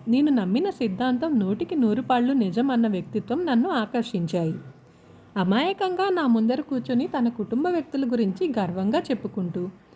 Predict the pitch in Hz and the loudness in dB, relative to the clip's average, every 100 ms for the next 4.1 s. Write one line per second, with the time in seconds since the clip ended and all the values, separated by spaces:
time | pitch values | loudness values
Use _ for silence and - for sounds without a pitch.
0 | - - 196 190 170 339 403 403 381 302 | -20 -10 0 0 2 2 2 2 0 0
1 | 277 240 240 - 226 170 190 285 294 240 | 2 0 0 -2 -2 -2 -2 -2 -2 -2
2 | 269 277 - 240 240 208 175 277 370 240 | -2 -2 -2 -4 -4 -6 -4 -2 -2 -2
3 | 285 196 175 277 277 - 185 180 170 165 | 0 0 0 -2 -2 -2 -4 -2 -2 -2